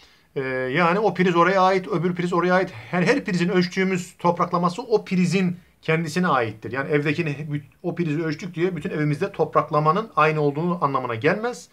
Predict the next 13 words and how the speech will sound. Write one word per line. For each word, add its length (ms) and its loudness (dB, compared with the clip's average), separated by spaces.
Onun 180 2
için 280 -4
ben 120 4
şimdi 220 -4
ne 40 2
yapacağım? 460 2
Merak 320 2
ettim. 380 -4
Efendime 320 0
söyleyeyim, 260 0
geldim 280 4
arkadaşlar. 600 2
Burada 400 2